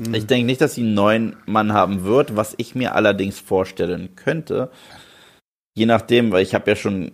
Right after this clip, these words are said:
Speaker 2: einen Clip zu nächster Woche gesehen. Hast du schon einen gesehen?
Speaker 1: Ich hab nur den Trailer zu nächster
Speaker 2: Und den
Speaker 1: Woche
Speaker 2: Cl-, also
Speaker 1: gesehen.
Speaker 2: gut, dann ich hab einen Clip gesehen, deswegen. Und den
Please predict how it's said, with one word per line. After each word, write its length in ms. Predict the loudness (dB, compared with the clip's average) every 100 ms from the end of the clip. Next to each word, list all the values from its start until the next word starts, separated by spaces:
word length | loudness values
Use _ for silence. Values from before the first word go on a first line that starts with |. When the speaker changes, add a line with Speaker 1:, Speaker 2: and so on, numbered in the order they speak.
| -10
Speaker 2:
einen 260 | -10 -10 _ _
Clip 460 | -2 2 4 2 -6
zu 220 | -8 -4
nächster 480 | 0 -2 0 -2 0
Woche 260 | 0 -2
gesehen. 380 | -6 -6 -4 -4
Hast 180 | -6 -6
du 80 | -4
schon 120 | -2
einen 120 | 0
gesehen? 340 | 0 0 -2 -6 -16 -20 -16 -10 -10
Speaker 1:
Ich 160 | -6
hab 200 | -6 -2
nur 140 | 0 2
den 160 | 0
Trailer 360 | 0 2 2 -2
zu 160 | -6
nächster 240 | -6 -6 -2
Speaker 2:
Und 60 |
den 120 | 0 0
Speaker 1:
Woche 120 | 2
Speaker 2:
Cl-, 40 |
also 180 | 4 4
Speaker 1:
gesehen. 160 | 2 0
Speaker 2:
gut, 220 | 0 0
dann 100 | 0
ich 100 | 0
hab 100 | -2
einen 80 | -4
Clip 260 | -4 -4 -4
gesehen, 340 | -4 -4 -4
deswegen. 360 | -4 -2 -2 -2
Und 200 | -2 2
den 240 | 2 0